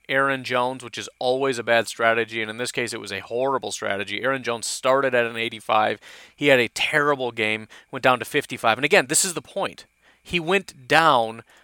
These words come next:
um, thirty points. He can only go up fifteen, and that's if he plays perfect. Not even. Fourteen point seven is the most he can go up. He can literally go down about eighty. He dropped thirty. So that is a massive drop.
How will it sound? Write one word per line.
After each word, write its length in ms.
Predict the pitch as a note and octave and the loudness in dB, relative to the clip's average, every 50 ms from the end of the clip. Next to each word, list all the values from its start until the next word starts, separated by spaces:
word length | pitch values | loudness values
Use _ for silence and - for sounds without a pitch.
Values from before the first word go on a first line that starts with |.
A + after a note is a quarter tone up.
| _ _ _ | _ _ _
um, 440 | - - C#3 C3 B2+ B2 B2 B2 A#2+ - _ _ _ _ _ - | -4 2 4 4 6 6 4 4 2 0 _ _ _ _ _ -18
thirty 920 | - - - - - - - F3+ F3 F3+ F#3+ F#3+ F#3+ G#3+ G#3 G#3 G3+ F#3+ _ _ _ _ | -16 -16 -14 -14 -14 -2 2 4 4 4 4 2 0 -2 -4 -4 -6 -10 _ _ _ _
points. 380 | - - F#3+ F#3 C#3 G#2 - - | -8 -2 0 0 0 0 0 -2
He 80 | - - | 0 2
can 120 | C4+ B3+ | 4 6
only 260 | B3+ C#4+ D#4 C#4+ D4 | 6 6 4 4 4
go 200 | G#3 B3 A3+ G#3+ | 4 6 8 8
up 140 | B3 C4 G#3 | 8 8 6
fifteen, 640 | - - A3 G3 - - - A#3 C#4+ C4 E3 G2+ - _ - | 4 4 4 4 4 0 -4 -2 -2 -2 -4 -6 -10 _ -2
and 100 | D#3 E3+ | 4 6
that's 160 | A3 A3 - | 6 6 4
if 100 | A3+ - | 2 -2
he 80 | G#3+ F#3 | -4 -6
plays 260 | - F#3+ F#3 D#3+ - | -2 -2 0 0 -2
perfect. 500 | - - A3+ C4 - - - - - _ _ | -2 -4 -4 -4 -4 -6 -12 -18 -18 _ _
Not 200 | - A#3 B3+ C4 | 6 8 8 10
even. 260 | C#4 C#4+ B3+ C#3 G#2+ - | 10 8 6 4 0 -2
Fourteen 420 | - E3 G3+ G3 - G#3+ G3+ F3+ | -2 -2 -2 -2 -2 -4 -6 -4
point 240 | - G3+ G3 E3+ - | -4 -4 -4 -2 2
seven 240 | - F#3+ F3 D#3+ C#3 | 4 4 4 4 0
is 100 | B2+ C3 | -4 -4
the 60 | C3+ | -2
most 220 | C#3+ D3+ C#3+ - | -2 -2 -2 -2
he 80 | - D3+ | -6 -8
can 100 | D3+ C#3 | -4 -2
go 220 | C#3 C3+ B2+ B2 | 0 2 2 2
up. 100 | B2+ D3+ - _ _ | 2 0 0 _ _
He 120 | _ - G3+ | _ -6 0
can 180 | - G#3 F#3 | 2 2 2
literally 520 | E3 D#3+ E3 F3+ G3+ G#3 G#3 G3 F#3+ F#3 F3+ | 2 0 4 6 8 8 8 8 6 6 6
go 160 | E3+ E3+ D#3+ | 6 6 6
down 280 | D3 D3+ D#3 D3+ D3 C3 | 8 8 8 8 8 8
about 220 | B2 B2 A#2+ - | 8 6 4 4
eighty. 400 | - C3 C3 A#2+ A2 G2+ E2 D#2 - _ _ _ _ _ | 2 0 -2 -2 -2 -2 -8 -12 -16 _ _ _ _ _
He 120 | - D#3+ | -4 -4
dropped 340 | E3+ - E3 E3+ E3 D#3+ - - | 0 4 6 6 6 6 4 -2
thirty. 580 | - - - G3+ F3+ D#3+ A#2 F#2 D2 C#2+ _ _ _ _ _ _ _ _ | -12 -4 -2 0 0 0 0 -2 -8 -14 _ _ _ _ _ _ _ _
So 400 | - - A#2+ A2 G#2 G2+ G2 F#2+ G#2 | -10 -6 -4 -4 -2 -4 -6 -6 0
that 180 | B2 C3+ C#3 C3+ | 2 2 4 4
is 140 | B2+ G#2 A2 | 2 0 -2
a 80 | G2 | -6
massive 800 | F#2+ G2 G2+ G#2 A2 A#2 B2+ C3 C#3+ C#3+ C3 - - C3 G#2+ G2+ | -6 -8 -14 -16 -14 -4 0 2 2 4 2 2 0 -4 -6 -6
drop. 320 | - A2 A2 G2+ F#2 - | -6 -2 -2 -2 -2 -4